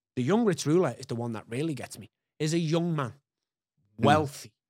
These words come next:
Speaker 1: I can't imagine, I, I, I can't help but imagine he was really good looking. I don't know why.
Speaker 2: Yeah,
Speaker 1: I just have this, like,
Speaker 2: interesting.
Speaker 1: this
Speaker 2: Yeah.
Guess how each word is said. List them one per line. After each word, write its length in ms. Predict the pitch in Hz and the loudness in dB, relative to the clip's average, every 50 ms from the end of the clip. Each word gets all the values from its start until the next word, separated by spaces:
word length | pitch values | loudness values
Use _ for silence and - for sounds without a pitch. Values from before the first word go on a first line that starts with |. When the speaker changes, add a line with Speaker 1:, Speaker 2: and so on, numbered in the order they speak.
| _ _ _ _ _ _ _ _ _ _ _ | _ _ _ _ _ _ _ _ _ _ _
Speaker 1:
I 60 | - 135 | -10 -2
can't 280 | - 190 208 220 214 | 2 4 6 6 6
imagine, 300 | 180 156 143 151 151 156 - | 6 6 4 2 0 0 -4
I, 80 | 156 | -4
I, 180 | 156 - - 143 - - - | -4 -4 -6 -8 -10 -10 -10
I 40 | 151 | -10
can't 280 | 143 - - 202 208 165 | -6 -2 0 0 2 2
help 160 | 156 160 139 | 2 0 2
but 120 | 190 185 | 2 2
imagine 340 | 165 156 151 143 135 127 123 | 2 4 2 2 0 0 0
he 60 | 123 | -2
was 120 | 123 117 110 | -2 0 0
really 200 | 131 127 120 120 | 0 2 2 0
good 180 | 117 127 113 | 0 0 0
looking. 280 | 120 127 123 - 143 131 | 0 -2 0 -2 -2 -2
I 60 | - - | -2 2
don't 200 | 139 185 185 190 | 4 4 4 4
know 80 | 160 156 | 2 0
why. 260 | 160 147 131 131 135 127 - _ _ _ _ _ _ | 2 2 0 -2 -2 -4 -8 _ _ _ _ _ _
Speaker 2:
Yeah, 160 | - 123 117 | 2 6 6
Speaker 1:
I 40 | 175 | 8
just 180 | 175 220 202 - | 6 6 6 6
have 160 | 185 175 165 | 4 4 6
this, 140 | 185 175 139 | 4 4 4
like, 120 | 180 170 | 4 4
Speaker 2:
interesting. 40 | 196 208 226 | 4 4 4
Speaker 1:
this 100 | 220 | 4
Speaker 2:
Yeah. 40 | - | 6